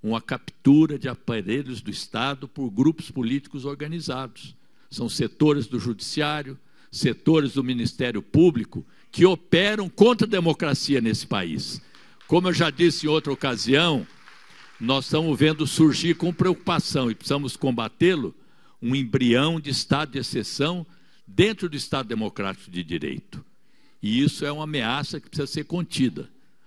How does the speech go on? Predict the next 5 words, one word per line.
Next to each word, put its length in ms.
Agora, 540
companheiros 600
e 60
companheiras, 880
aqui 640